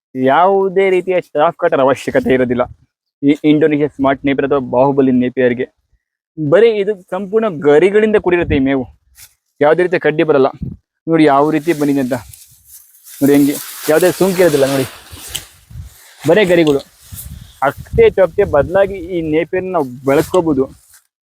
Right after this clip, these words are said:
ನೇಪಿಯರಲ್ಲೇ ಅತಿ ಹೆಚ್ಚು ಪ್ರೋಟೀನಿಂದ ಕೂಡಿದೆ ಈ ಮೇವು, ಈ ಸ್ಮಾರ್ಟ್ ನೇಪಿಯರು. ಸರಿಸುಮಾರು up to ಇಪ್ಪತ್ತಾರು ಪರ್ಸೆಂಟ್ ಇದೆ ಸರ್.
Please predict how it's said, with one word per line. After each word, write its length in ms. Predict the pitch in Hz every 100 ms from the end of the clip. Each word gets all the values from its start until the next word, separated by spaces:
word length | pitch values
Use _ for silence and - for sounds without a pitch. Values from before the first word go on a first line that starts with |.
| _ _ 131
ನೇಪಿಯರಲ್ಲೇ 920 | 135 143 185 - 233 214 202 135 123 - _ _ _ _ - 139
ಅತಿ 440 | - 220 214 202
ಹೆಚ್ಚು 280 | 202 - 214
ಪ್ರೋಟೀನಿಂದ 460 | - 143 180 185
ಕೂಡಿದೆ 320 | 180 160 147 135
ಈ 40 |
ಮೇವು, 280 | 123 131 139
ಈ 100 | 127
ಸ್ಮಾರ್ಟ್ 340 | - 131 135
ನೇಪಿಯರು. 300 | 143 131 123 120 _ _ _ _ _ -
ಸರಿಸುಮಾರು 520 | 175 214 - 214 208
up 140 | 151 139 -
to 80 | 240
ಇಪ್ಪತ್ತಾರು 720 | 165 - - 214 202 185 151
ಪರ್ಸೆಂಟ್ 340 | - - 156 143
ಇದೆ 120 | 131
ಸರ್. 180 | 123